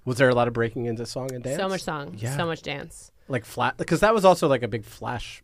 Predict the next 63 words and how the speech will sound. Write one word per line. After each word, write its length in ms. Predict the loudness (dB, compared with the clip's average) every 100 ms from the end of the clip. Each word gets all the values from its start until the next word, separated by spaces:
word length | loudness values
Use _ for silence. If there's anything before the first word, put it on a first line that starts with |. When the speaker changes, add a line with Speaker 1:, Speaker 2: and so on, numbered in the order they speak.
| -12
Speaker 1:
mob 360 | -10 -10 -12 -12
kind 240 | -10 -10
of 60 | -10
period. 400 | -10 -10 -12 -16 -20 -20 -8
A 40 |
lot 160 | -4 -4
of 80 |
Speaker 2:
Oh, 100 | 0 0
Speaker 1:
dancing, 40 | 0 -2
Speaker 2:
interesting. 380 | -6 -4 -2 -2
Speaker 1:
wasn't 80 | -6
it? 120 | -8
Speaker 2:
Was 160 | -6 -4
it? 220 | -4 -6 -8
Maybe. 480 | -4 -2 -2 -2 -6
Maybe 180 | -6 0
Speaker 1:
I 40 | 2
don't 20 |
know 60 |
Speaker 2:
it 40 | 4 4
Speaker 1:
how 0 |
old 100 | 4
Speaker 2:
was. 40 | 2
Speaker 1:
you 120 | 0
are, 140 | -2
so. 280 | -6 -10 -12 -16 -20 0
Speaker 2:
I 180 | 2 2
think 280 | 0 -2 0
<laughs> 160 | 0
I'm 160 | 0 -6 -8
much, 460 | -8 -4 -4 -4
much 240 | -8 -8 -6
younger 260 | -6 -6
than 140 | -8 -6
you 80 | -6
is 80 |
all 120 | -6 -8
you 140 | -8
need 140 | -8
Speaker 1:
Obviously. 400 | -6 -6 -10 -12
Speaker 2:
to 60 | -14
know. 40 | -18 _ -20 _ _
And 180 | -6 -4
making 300 | -6 -8 -10
tons 320 | -10 -8 -6 -8
of 60 | -10
breast 200 | -12 -2
milk. 140 | -2 -2 -4
Those 180 | -2
are 60 | 0
the 80 | -2
facts 300 | 0 0 0
I 20 |
want 140 | -6 -6
you. 100 | -10
Hate 300 | -6 -4 -2 -2
wind, 380 | -2 -2 -6 -12 -14 -4
tons 240 | -2 -2
of 40 | -2
breast 200 | -4 -4
milk. 220 | -6 -6
Speaker 1:
Wind. 220 | -10 -12 -16 -20 -20 _ -20 _ -20
Okay, 160 | -20